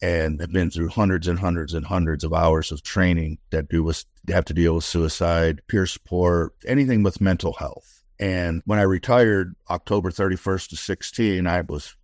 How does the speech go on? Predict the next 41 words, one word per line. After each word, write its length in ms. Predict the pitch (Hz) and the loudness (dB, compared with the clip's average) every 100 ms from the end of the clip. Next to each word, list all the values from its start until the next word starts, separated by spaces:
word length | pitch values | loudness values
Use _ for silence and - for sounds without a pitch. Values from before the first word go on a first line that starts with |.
| - | -6
you 60 | |
know, 40 | 82 | -4
fifty-four 2000 | - 92 95 92 90 87 85 - - - _ _ _ - 82 87 110 123 120 | -2 0 0 0 0 0 -2 -10 -20 -20 _ _ _ -6 -2 2 4 4 0
years 280 | 110 120 117 | 0 0 2
old, 400 | 117 120 139 117 _ | 2 2 -2 -10 _
fifty-three, 640 | - - 95 - 92 110 | -6 -4 -4 -2 2 2
something 300 | 110 101 110 | 0 0 0
like 200 | 76 73 | -2 -4
that. 260 | 80 80 87 | -6 -6 -6
So 200 | - 101 | -4 0
obviously 520 | 90 107 95 92 - 85 | 4 4 2 0 0 -4
too 180 | - | 0
young 260 | 92 90 87 | 2 2 2
to 80 | 78 | -2
retire 680 | 78 - 90 90 85 80 - _ _ - | -6 0 2 4 2 -2 -8 _ _ -6
and 100 | 80 | -2
not 220 | 85 - | -2 -2
do 120 | 82 | -2
anything. 680 | 80 101 90 - 80 76 78 - | 2 0 0 -4 -6 -6 -8 -4
So 500 | 107 101 87 82 - | 2 4 4 -2 -8
I 140 | - | -2
was 220 | 98 95 90 | 0 2 2
mowing 400 | 95 98 98 92 | 4 4 2 0
and 160 | 87 | 0
weed 180 | 92 95 | 0 0
eating 300 | 95 95 90 | 0 -2 -4
and 180 | 85 82 | -6 -4
substitute 540 | - 92 - 98 82 | 0 0 0 -6 -6
teaching 400 | - 101 - 92 | 0 -2 0 -2
up 120 | 85 | -2
at 80 | 90 | -2
my 120 | 87 | -4
grandkids' 500 | 82 92 90 - 87 | -2 0 0 0 -4
school, 720 | - - - 104 98 98 80 _ | -4 -8 0 2 4 0 -2 _
making 420 | 85 90 - 123 | -2 -2 0 0
no 160 | 104 101 | 2 0
money, 380 | 85 92 95 85 | 2 2 2 0
but 180 | 73 82 | -4 -6
it 100 | - | -6
was 140 | 87 | -10
fun. 420 | - 98 85 78 | 0 0 2 -2